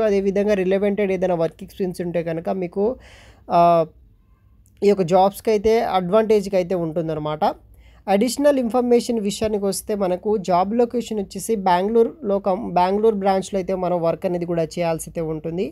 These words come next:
ఫ్రెషర్స్ క్యాండిడేట్స్ ఎవరైనా సరే అయితే అప్లై అయితే చేసుకోవచ్చు. ఎనీ గ్రాడ్యుయేషన్, ఎనీ డిసిప్లిన్‌లో, ఎనీ స్ట్రీమ్‌లో చేసిన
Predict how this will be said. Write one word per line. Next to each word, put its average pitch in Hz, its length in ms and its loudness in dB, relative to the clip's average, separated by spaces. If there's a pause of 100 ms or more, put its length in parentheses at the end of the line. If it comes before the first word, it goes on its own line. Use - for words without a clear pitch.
(380)
ఫ్రెషర్స్ 226 500 2
క్యాండిడేట్స్ 220 420 -2
ఎవరైనా 196 340 0
సరే 202 220 -4
అయితే 196 140 -2
అప్లై 175 320 0
అయితే 175 200 -8
చేసుకోవచ్చు. 170 640 -8
ఎనీ 185 320 0
గ్రాడ్యుయేషన్, 190 640 0
ఎనీ 180 120 -2
డిసిప్లిన్‌లో, 180 720 -2 (440)
ఎనీ 214 220 2
స్ట్రీమ్‌లో 208 420 0
చేసిన 196 480 -2